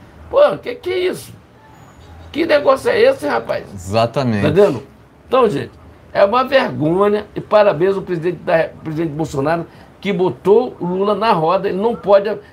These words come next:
Speaker 1: ficar a-, falando que a Polícia Federal, porque ele que tá no comando é o Flávio Dino, que é o, que é o, que é o ministro dele.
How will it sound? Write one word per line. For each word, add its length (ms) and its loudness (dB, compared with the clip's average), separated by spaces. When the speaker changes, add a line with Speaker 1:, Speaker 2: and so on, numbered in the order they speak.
Speaker 1:
ficar 460 -2
a-, 140 -6
falando 600 4
que 100 0
a 60 2
Polícia 380 -4
Federal, 720 0
porque 180 -6
ele 140 -2
que 80 -8
tá 120 -4
no 120 -2
comando 360 -2
é 60 0
o 260 -2
Flávio 360 0
Dino, 200 0
que 120 -2
é 20 2
o, 100 -2
que 80 -2
é 60 4
o, 300 2
que 40 2
é 40 6
o 80 2
ministro 360 -4
dele. 400 -2